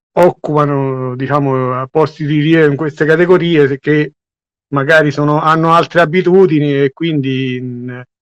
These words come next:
hanno abitudini a prendere rimborsi, e quindi noi siamo circondati sempre da quelle due o tre squadre de-, nelle vicinanze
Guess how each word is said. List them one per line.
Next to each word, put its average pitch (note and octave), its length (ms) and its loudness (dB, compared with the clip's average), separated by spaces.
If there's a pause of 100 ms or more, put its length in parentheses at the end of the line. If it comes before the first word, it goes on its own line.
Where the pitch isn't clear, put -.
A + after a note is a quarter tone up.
(140)
hanno D3+ 220 0
abitudini C#3+ 400 -2
a D3 100 -8
prendere C3+ 300 -2
rimborsi, D3 680 -2
e C3 40 -12
quindi C3 260 -6
noi D3+ 220 0
siamo C#3+ 280 0
circondati D3 720 0 (320)
sempre F3+ 440 2
da D3 120 2
quelle D#3 240 0
due F3 220 4
o - 20 -2
tre G#3 200 0
squadre D3+ 580 2
de-, C#3 220 -4
nelle D3 280 -2
vicinanze D3+ 720 -4